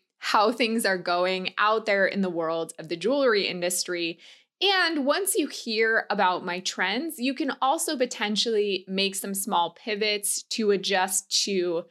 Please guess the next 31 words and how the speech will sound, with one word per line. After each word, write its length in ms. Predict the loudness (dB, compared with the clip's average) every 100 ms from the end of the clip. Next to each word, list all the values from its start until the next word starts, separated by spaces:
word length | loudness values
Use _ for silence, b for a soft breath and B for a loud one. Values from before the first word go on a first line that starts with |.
| b b _ -4
current 360 | 0 2 0
customer 460 | -2 -2 -2 -8 -10
behavior. 920 | -10 -2 2 2 2 2 4 2 0 B -4
And 160 | 0 2
I'll 140 | 2
also 260 | 2 2 0
suggest 600 | 0 -2 0 -2 -2 -2
some 180 | -4 -4
of 140 | -6
those 320 | -4 -4 -4 -4
adjustments 800 | -2 -2 -2 -6 -6 -6 -8 -6
in 200 | -6 -6
this 180 | -6 -4
episode. 640 | -4 -4 -10 -8 -8 -12 -20 -4
So 420 | 2 4 4 2
I'll 180 | 2 4
be 140 | 2 -2
covering 840 | -2 -2 0 -2 -2 -2 -6 -8
what 420 | -4 2 2 2
are 120 | 2 0
the 120 | -2
five 480 | 0 2 4 0 -2
holiday 540 | -2 0 2 0 -2
marketing 500 | -2 -4 -6 -10 -8
trends 580 | -6 -4 -4 -6 -10 -10
in 140 | -10 -10
twenty 320 | -6 -8 -8
twenty-two, 1000 | -12 -14 -10 -4 -2 0 0 0 -2 -4 b b b _ _
what 400 | 2 2 2 -2
pivots, 600 | -8 -4 -2 -2 -4 -8 -6
if 160 | -6